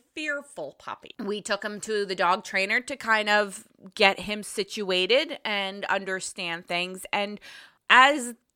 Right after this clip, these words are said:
the trainer was explaining things, stress made so much more sense. So I've always been very much intrigued by stress. It's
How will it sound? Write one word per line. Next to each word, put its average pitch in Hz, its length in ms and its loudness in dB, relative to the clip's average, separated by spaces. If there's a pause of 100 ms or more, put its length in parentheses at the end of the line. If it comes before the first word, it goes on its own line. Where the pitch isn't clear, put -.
(160)
the 233 100 -10
trainer 302 540 -2
was 233 260 0
explaining 190 760 -4
things, 147 500 -6 (380)
stress - 600 -4
made 185 300 -4
so 175 240 -6
much 170 260 -6
more 151 220 -6
sense. 135 340 -6
So 202 240 0
I've 247 300 4
always 277 500 2
been 208 400 -2 (460)
very 226 340 2
much 226 480 -2
intrigued 196 800 -6
by 180 160 6
stress. 175 500 0
It's 180 160 -8